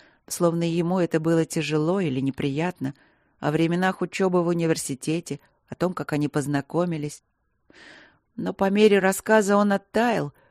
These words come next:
поведал про несколько забавных случаев на практике, про то, как они все боялись и уважали Алмаза Григорьевича, про их опыты и открытия — А Алина жадно слушала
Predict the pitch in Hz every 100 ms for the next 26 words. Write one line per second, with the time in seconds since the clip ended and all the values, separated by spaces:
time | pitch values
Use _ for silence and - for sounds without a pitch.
0 | _ 147 156 202 196 185 175 175 208 202
1 | 185 214 175 170 196 190 - - 175 -
2 | 180 - 160 - 151 175 - 160 - 160
3 | - _ _ - 160 190 185 170 175 180
4 | 208 - _ _ - 214 175 180 196 214
5 | 160 - 156 160 170 190 202 175 170 180
6 | 196 190 180 170 151 180 185 160 - -
7 | - _ - 139 143 - 147 202 151 -
8 | 139 135 - 165 190 185 160 156 - _
9 | _ _ - 180 180 214 214 175 - -
10 | 147 196 220 127 131 - 165 156 156 143